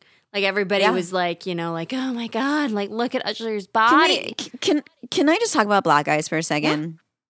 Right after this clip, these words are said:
Speaker 2: I was listening to OnlyFans has a we-, has a podcast, and I was listening to,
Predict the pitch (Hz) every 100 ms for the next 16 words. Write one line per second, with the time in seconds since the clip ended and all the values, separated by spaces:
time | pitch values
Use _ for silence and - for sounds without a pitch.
0 | _ _ _ _ _ 185 202 202 - 196
1 | 226 247 254 247 - 196 185 180 175 165
2 | 165 170 160 156 151 151 151 - 165 151
3 | 147 139 135 147 143 135 - 135 127 139
4 | 104 - 147 139 156 151 151 147 147 151
5 | 131 135 127